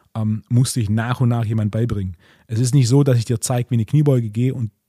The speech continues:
geht und du das direkt machen kannst, sondern es ist ein Step-by-Step-Prozess. Es ist entscheidend, von Workout zu Workout, von Phase zu Phase tiefer zu kommen. Und da gibt's einige Übungsvarianten, die ich da gern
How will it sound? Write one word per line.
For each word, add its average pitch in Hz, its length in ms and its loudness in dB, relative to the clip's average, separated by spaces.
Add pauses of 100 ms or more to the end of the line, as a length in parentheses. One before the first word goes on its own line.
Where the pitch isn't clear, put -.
(160)
geht 131 260 0
und 113 160 -4
du 123 60 -4
das 110 140 -4
direkt 110 260 -4
machen 117 220 0
kannst, - 340 -8 (340)
sondern 107 280 -2
es 98 80 -10
ist 104 180 -6
ein 110 80 -4
Step-by-Step-Prozess. 127 1160 -2 (380)
Es 110 120 -8
ist 113 100 -4
entscheidend, 117 520 -2
von 110 200 -2
Workout 127 400 2
zu 113 140 -2
Workout, 127 420 -4
von 104 160 -6
Phase 113 340 -6
zu - 140 -10
Phase 110 380 -4
tiefer - 340 -2
zu - 140 -8
kommen. 95 240 -8 (560)
Und 104 80 -10
da 98 40 -10
gibt's - 220 -12
einige 120 280 0
Übungsvarianten, 139 760 0
die 120 80 -2
ich 113 60 -10
da 120 100 -4
gern 127 280 0